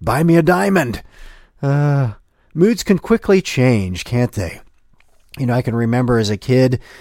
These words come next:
mood swings were much greater or less steady, you might say, but, uh, you could, you know, be excited to tell a friend about a record you just got over the weekend. Yes, that's what we called 'em, records, not C Ds or M P threes,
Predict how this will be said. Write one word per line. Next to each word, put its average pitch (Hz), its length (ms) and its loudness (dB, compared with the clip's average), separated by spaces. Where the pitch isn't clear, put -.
mood 123 260 2
swings 127 400 -2
were 120 120 0
much 127 260 0
greater 131 500 0
or 113 280 -2
less 117 260 -2
steady, 135 600 0
you 113 120 -2
might 110 220 -4
say, 131 420 0
but, 156 320 0
uh, 123 120 2
you 139 180 2
could, 117 240 -2
you 120 140 -6
know, 110 60 -6
be 90 160 -6
excited 156 680 -2
to 123 100 -2
tell 131 300 -4
a 113 40 -4
friend 147 580 0
about 110 280 0
a 104 60 -2
record 113 520 -4
you 117 140 0
just 98 300 -6
got 117 280 -4
over 120 140 -4
the 110 120 -2
weekend. 110 460 -4
Yes, 101 200 -4
that's 98 200 -6
what 104 100 -6
we 123 120 0
called 110 300 0
'em, 117 180 0
records, 104 500 -4
not 92 240 -8
C 104 160 -8
Ds 101 380 -4
or 87 180 -8
M 101 140 -8
P 104 160 -4
threes, 104 600 -4